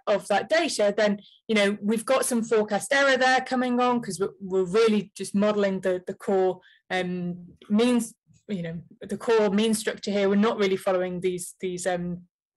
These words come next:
um, noise, uh, very well here, which, you know,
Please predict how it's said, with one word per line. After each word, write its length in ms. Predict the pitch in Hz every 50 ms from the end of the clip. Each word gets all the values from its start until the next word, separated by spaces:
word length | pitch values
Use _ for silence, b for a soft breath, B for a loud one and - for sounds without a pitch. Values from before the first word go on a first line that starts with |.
| _ - - -
um, 380 | - 202 185 180 180 180 175 170 175 B B B B B B B B B -
noise, 500 | 208 214 226 233 233 226 220 208 - - - -
uh, 200 | 202 185 185 185 175
very 240 | 180 190 185 180
well 320 | 180 180 208 226 254 240 208
here, 360 | 175 196 180 180 185 214 240
which, 180 | 240 202 - - _ _ _ _ -
you 160 | 208 196 175
know, 220 | 165 165 175 185